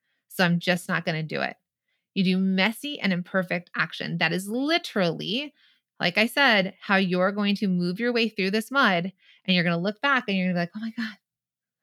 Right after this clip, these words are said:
look how far I've come. Look at what I've done." Started messy and imperfect and scrappy,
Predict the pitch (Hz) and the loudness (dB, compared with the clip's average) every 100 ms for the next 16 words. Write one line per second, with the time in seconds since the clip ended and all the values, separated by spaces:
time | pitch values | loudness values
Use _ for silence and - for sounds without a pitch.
0 | _ _ - - 277 262 196 185 165 - | _ _ -8 -2 -2 0 0 0 -2 -4
1 | - - 196 _ _ 202 226 240 240 220 | -8 -8 -12 _ _ 2 4 4 2 2
2 | 196 185 175 196 - _ _ _ _ _ | 2 -2 -6 -8 -14 _ _ _ _ _
3 | - - 190 196 185 185 196 247 240 180 | -6 2 4 4 0 -2 -2 -4 -4 -2
4 | 175 175 202 247 254 - - 277 - - | -4 -4 -4 -2 -4 -4 -6 -6 -8 -4
5 | 185 196 285 311 | -4 -2 -6 -8